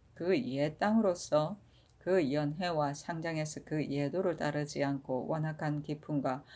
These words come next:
흐려진 풍속이 지금에 이르기까지 오히려 남아있다.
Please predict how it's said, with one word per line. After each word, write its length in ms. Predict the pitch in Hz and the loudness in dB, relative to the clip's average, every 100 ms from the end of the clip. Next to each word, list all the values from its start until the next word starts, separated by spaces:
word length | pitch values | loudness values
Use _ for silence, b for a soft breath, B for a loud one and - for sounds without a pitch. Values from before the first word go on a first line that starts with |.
| B B | B B
흐려진 540 | 190 185 180 196 185 | 2 2 2 -2 -4
풍속이 640 | - 220 - 175 185 208 | -2 -2 -2 0 2 2
지금에 400 | - 185 185 190 | -2 -2 0 0
이르기까지 720 | 151 156 156 156 - 135 - - | 0 -2 -2 -4 -4 -4 -6 -4
오히려 320 | 151 151 135 | -2 0 0
남아있다. 760 | 143 151 143 131 - - 110 | 0 0 -2 -4 -6 -8 -8